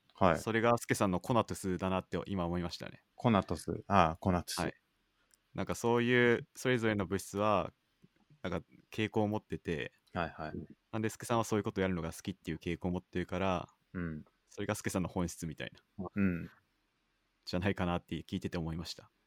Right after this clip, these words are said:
Speaker 1: でもその、まあ、だから要は人と会話してとか、それこそ孫さんみたいに、
Speaker 2: はい。
Speaker 1: あの、幸せを追求していく、お互いの幸せを模索していく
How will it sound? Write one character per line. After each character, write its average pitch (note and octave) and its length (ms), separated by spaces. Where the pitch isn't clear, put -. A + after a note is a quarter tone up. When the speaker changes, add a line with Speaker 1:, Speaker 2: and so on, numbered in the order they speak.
Speaker 1:
で F2+ 320
も A2+ 100
そ G#2+ 120
の、 G#2 500
ま D3+ 100
あ、 - 20
だ C#3+ 60
か C#3 40
ら C3+ 40
要 C#3 100
は B2+ 60
人 C#3+ 260
と D3 140
会 A#2 240
話 A2 160
し - 100
て G#2 140
と G2+ 120
か、 F2+ 760
そ - 120
れ G#2 40
こ G2+ 60
そ F#2+ 100
孫 G2 200
さ F2+ 180
ん - 20
み F2+ 100
た F#2 180
い G2+ 60
に、 C3+ 400
Speaker 2:
は - 120
い。 - 20
Speaker 1:
あ F#2+ 140
の、 F2 80
幸 G2+ 440
せ F#2+ 180
を F#2 80
追 G2+ 300
求 - 120
し - 120
て F#2 80
い - 40
く、 G3 280
お - 60
互 G2 280
い - 20
の F#2 60
幸 F#2+ 260
せ F#2+ 160
を B2 380
模 F#2 100
索 - 260
し - 80
て F#2+ 80
い F2 80
く F2+ 240